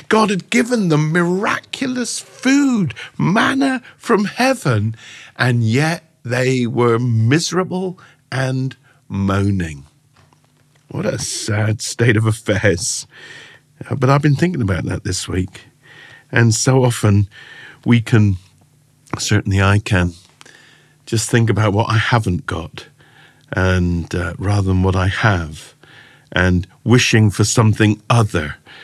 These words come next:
and just complaining at exigencies or difficulties that might be in my way, rather than just lifting my gaze and just stepping aside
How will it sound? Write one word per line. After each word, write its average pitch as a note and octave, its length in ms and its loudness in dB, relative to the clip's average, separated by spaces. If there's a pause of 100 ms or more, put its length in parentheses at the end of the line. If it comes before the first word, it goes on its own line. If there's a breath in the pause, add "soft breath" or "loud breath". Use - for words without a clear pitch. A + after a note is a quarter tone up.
(200 loud breath)
and F2+ 280 0
just A#2 200 0
complaining A2+ 720 2
at F#2+ 140 0 (460 loud breath)
exigencies G2 840 0
or G2 80 2
difficulties F#2 800 -2
that F2+ 180 -2
might F#2+ 280 0
be F2+ 220 -2 (240 loud breath)
in G2+ 180 4
my G2 220 4
way, F2+ 240 2 (100)
rather C3 400 0
than G#2 260 0
just A2 360 0 (400 loud breath)
lifting D3 720 2
my C#3 340 2
gaze F#2+ 800 -8 (720 loud breath)
and G2 300 0 (1040 loud breath)
just - 280 2
stepping D#3+ 640 0 (100)
aside G#2 800 -2